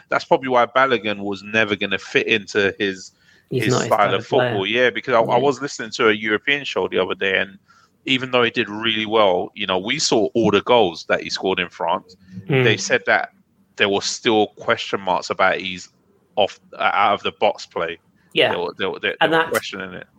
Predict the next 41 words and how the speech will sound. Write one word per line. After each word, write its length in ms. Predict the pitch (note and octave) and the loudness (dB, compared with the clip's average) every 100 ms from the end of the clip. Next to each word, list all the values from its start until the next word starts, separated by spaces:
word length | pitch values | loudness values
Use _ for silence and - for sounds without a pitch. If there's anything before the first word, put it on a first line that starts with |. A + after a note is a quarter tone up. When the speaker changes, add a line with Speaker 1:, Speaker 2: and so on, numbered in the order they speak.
| _ _ | _ _
Speaker 2:
And 140 | E3 D#3+ | -2 2
that 220 | D3+ D3+ | 0 2
Rams 340 | D3+ C#3+ - | 0 0 -4
team 240 | - D3+ C#3 | -2 0 2
was 160 | B2+ | 0
set 200 | - D#3+ | 0 0
up 360 | - C3+ - - | 2 0 0 -8
for 160 | - | -2
him 220 | B2+ C#3+ B2+ | 0 2 0
to 80 | |
score 260 | B2+ - C#3 | 0 2 2
the 60 | B2+ | 4
goals. 340 | C#3+ B2 A2 | 4 2 0
The 60 | B2 | -2
team 180 | D#3 | 2
was 120 | C3+ B2 | 2 2
Speaker 1:
Exactly. 160 | E3+ D#3 | 2 0
Speaker 2:
built 140 | C3+ | 2
around 380 | C3 C3+ C3 B2 | 2 2 2 2
him, 340 | D3+ B2+ G#2+ A2 | 2 0 0 0
whereas 320 | C3 A#2+ A2+ | 2 2 2
the, 160 | D3 C3 | 2 2
he's 280 | C3 D3 | 2 0
just 240 | B2+ C3+ - | 2 -2 -2
part 360 | - D#3 C#3 - | 0 4 4 2
of 120 | - | -2
this 160 | A2 | -6
team. 320 | - - G#2 A2 - | -6 -4 -4 -4 -4
There's 120 | B2 | 0
a 40 | |
difference, 320 | B2 C3+ A#2 G#2+ | 2 0 0 2
yeah. 80 | |
Speaker 1:
Exactly, 320 | F#2 - F#2 F2 - | 2 0 -6 -8 -2
yeah. 220 | F#2+ F2 | 0 0
Speaker 2:
Yeah. 80 | - | 2
Speaker 1:
So 160 | G2+ | 2
it, 100 | G2 G#2 | 4 2
it 320 | F2+ A2 - A2 - - - | 2 0 -2 -8 -20 -10 -2
and, 240 | A2 A#2 | -2 0
and 160 | B2 B2+ | 0 2
I, 300 | B2 - A2+ | 2 2 2